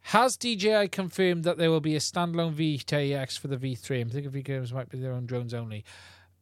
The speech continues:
We know there's going to be a V T X. Or at least they're working on one.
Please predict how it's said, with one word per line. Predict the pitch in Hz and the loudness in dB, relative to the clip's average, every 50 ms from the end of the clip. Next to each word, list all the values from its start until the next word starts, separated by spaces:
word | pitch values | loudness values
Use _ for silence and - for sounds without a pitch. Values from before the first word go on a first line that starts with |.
| _ _ _ _ _ _ _ _ - | _ _ _ _ _ _ _ _ -8
We | 175 160 185 226 233 247 | -2 0 2 2 2 2
know | 233 233 226 233 240 247 240 240 240 | 0 -2 0 2 4 6 6 6 6
there's | 202 220 220 202 165 | 4 4 4 2 2
going | - 208 208 196 190 185 180 160 | 2 4 4 4 4 2 0 -2
to | 180 160 | -2 0
be | 180 170 | 2 2
a | 165 | 2
V | 147 156 160 151 135 | 2 0 -2 -2 -2
T | - 156 151 | -2 -2 0
X. | 139 120 113 - - - - - - - - _ _ _ _ _ _ _ _ _ _ _ _ _ _ _ _ _ _ _ _ _ _ _ _ _ _ _ _ _ _ _ _ - | 0 -2 -4 -8 -10 -14 -14 -14 -14 -16 -18 _ _ _ _ _ _ _ _ _ _ _ _ _ _ _ _ _ _ _ _ _ _ _ _ _ _ _ _ _ _ _ _ 2
Or | 202 175 175 | 4 6 6
at | 160 156 | 6 4
least | 175 190 220 208 - - - - | 2 0 0 0 0 -2 -2 0
they're | 190 185 180 | 2 2 4
working | 170 160 160 151 135 - - 127 117 110 | 4 6 4 4 4 2 -2 -6 -8 -8
on | 104 98 98 98 | -8 -8 -10 -12
one. | - - - | -14 -16 -16